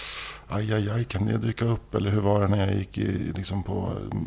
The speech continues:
Dramatiska institutet? Oh, satan, liksom den där grejen. Så jag tror att det är väldigt många som bara går och så här gruvar sig. Och ju högre upp man befinner sig, ju mer offentlig person man är, så tror jag att det är skitmånga som mår dåligt.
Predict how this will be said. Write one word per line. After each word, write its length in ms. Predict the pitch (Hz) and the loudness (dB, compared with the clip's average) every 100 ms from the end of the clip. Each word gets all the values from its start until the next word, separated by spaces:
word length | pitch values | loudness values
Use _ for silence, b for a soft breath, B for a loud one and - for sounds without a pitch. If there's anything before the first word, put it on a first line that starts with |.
| 85 87 | -2 0
Dramatiska 440 | 92 101 95 - 110 | 4 4 4 0 -2
institutet? 800 | 98 95 - 104 113 - 113 - | -2 -4 -2 -2 -2 -4 -4 -4
Oh, 400 | 107 107 104 98 | -4 -4 -4 -6
satan, 680 | - 90 92 - 113 110 107 | -4 -2 -2 0 2 4 2
liksom 280 | 104 107 92 | 2 4 4
den 180 | 95 90 | 4 4
där 240 | 110 117 | 6 6
grejen. 460 | 110 117 117 113 107 B B B B B | 4 4 4 4 2 B B B B B
Så 40 | 98 | -4
jag 60 | |
tror 180 | 98 98 | 2 2
att 60 | 95 | 6
det 60 | |
är 20 | |
väldigt 300 | 98 110 104 | 10 10 10
många 300 | 101 101 95 | 8 8 8
som 240 | 87 98 90 | 4 4 6
bara 160 | 92 | 6
går 180 | 87 92 | 6 4
och 100 | 87 | 2
så 100 | - | 2
här 140 | 92 87 | 0 2
gruvar 420 | 95 107 92 107 | 6 6 6 2
sig. 200 | - 101 | 2 4
Och 220 | 104 98 | 6 6
ju 220 | 101 101 | 6 6
högre 360 | 90 123 127 113 | 8 10 10 10
upp 160 | 98 - | 8 6
man 140 | 98 | 4
befinner 380 | 95 107 98 95 | 4 4 4 4
sig, 140 | 107 | 4
ju 80 | 95 | 6
mer 200 | 104 117 | 8 8
offentlig 480 | 110 107 92 90 98 | 6 6 4 2 0
person 360 | 92 120 127 | 2 4 6
man 120 | 120 82 | 6 4
är, 100 | 85 | 0
så 100 | 85 | -4
tror 160 | - 82 | -4 -6
jag 60 | |
att 60 | - | -4
det 340 | 87 82 - | -4 -4 -8
är 40 | 87 | -6
skitmånga 500 | - 107 120 117 87 | -2 4 6 6 4
som 280 | 85 82 - | -2 -4 2
mår 200 | 98 90 | 4 6
dåligt. 380 | 95 92 95 | 6 4 0